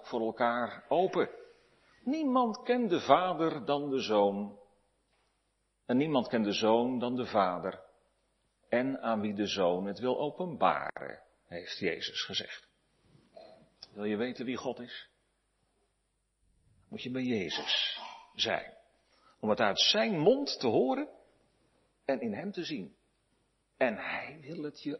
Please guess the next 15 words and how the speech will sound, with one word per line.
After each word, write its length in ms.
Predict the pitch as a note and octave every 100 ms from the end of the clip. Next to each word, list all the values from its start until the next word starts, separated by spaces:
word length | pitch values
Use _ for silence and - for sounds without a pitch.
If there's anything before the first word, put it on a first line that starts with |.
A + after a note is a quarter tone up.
| -
openbaren. 920 | - - - F3 F3 E3 D#3 G#2 A2
Hoorde 180 | C#3 D#3+
je 60 |
dat 160 | C#3+ D3
goed 200 | G#3 A3
zojuist? 500 | D#3 D3+ A3 - - _ -
Hij 400 | A#2 F#3+ G#3+ F3
wil 340 | C3 F3+ E3
het 280 | C3 D3 -
je 220 | C#3 C#3 -
openbaren. 640 | A#2+ - A2 F2+ C#2 F2
Het 120 | C3+
voor 220 | - D#3 D#3+
je 240 | E3 -
openleggen. 1500 | D3 G#2 - G2+ D#2+ - _ _ _ _ - G2 E2 -